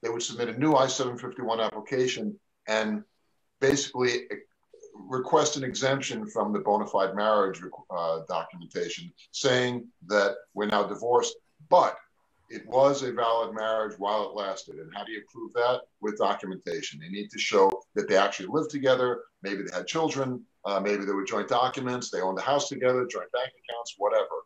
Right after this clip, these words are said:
insurance policies. Um, they would need to show that the marriage was valid while it lasted and it just ended in divorce. That is one way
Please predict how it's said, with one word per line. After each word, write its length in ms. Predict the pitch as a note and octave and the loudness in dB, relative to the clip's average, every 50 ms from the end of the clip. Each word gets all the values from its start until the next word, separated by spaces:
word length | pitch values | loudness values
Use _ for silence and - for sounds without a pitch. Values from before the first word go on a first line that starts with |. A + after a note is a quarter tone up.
| _ _ - _ - | _ _ -20 _ -16
insurance 320 | - - A#2+ B2 B2 - | -14 -10 -8 -8 -8 -6
policies. 580 | - B2 A#2 A2+ A2 C3 - - - G#2+ - - _ _ _ _ _ _ - - | -4 -2 0 0 0 -2 -4 -8 -14 -14 -16 -18 _ _ _ _ _ _ -6 -2
Um, 300 | - - - F#2 F#2 F#2 _ _ _ _ - | 0 0 0 0 -2 -8 _ _ _ _ -6
they 140 | A2 A2 G#2 | 0 0 2
would 180 | G#2 G#2 F#2 G2 | 2 0 -2 -4
need 240 | G#2+ A2 A2+ A2+ - | -6 -6 -8 -8 -8
to 60 | - | -6
show 200 | - - A#2+ G#2+ | -4 -2 0 0
that 120 | G2 G2+ F#2+ | 0 -2 -4
the 60 | G2 | -4
marriage 420 | F#2+ G2+ G2 G2 G2 F#2+ - - - | -2 0 2 2 0 0 -4 -8 -4
was 260 | G#2 A2 C3+ D#3+ D3+ | 2 4 4 4 4
valid 400 | C3 D3 C3+ C3+ C3+ C3 B2 G#2+ | 2 2 4 4 4 2 0 0
while 280 | G#2 A2+ A2+ A2+ G#2 G2 | 0 2 2 2 2 0
it 120 | G2 A#2+ B2+ | -2 -2 -2
lasted 320 | B2 B2 A#2+ - A2+ G#2 | -2 -2 -4 -6 -8 -8
and 140 | G2+ F#2+ G2 | -8 -8 -10
it 80 | G2+ - | -12 -12
just 220 | - G#2 - - G#2+ A2+ | -12 -12 -12 -10 -8 -10
ended 180 | G2 F#2 G2 | -10 -10 -12
in 140 | G2 F#2+ F2+ | -12 -12 -14
divorce. 500 | - _ - - - - - - - - _ _ _ _ - | -16 _ -6 -4 -4 -4 -4 -8 -16 -20 _ _ _ _ 0
That 140 | A#2+ C#3+ D#3+ | 0 2 2
is 140 | D3+ A2+ | 0 -2
one 340 | G#2+ G#2+ B2+ C#3 C#3 C3+ B2+ | -2 2 2 2 2 2 0
way 300 | B2+ B2+ A#2 G#2 G2+ F#2+ | 0 2 2 0 0 -4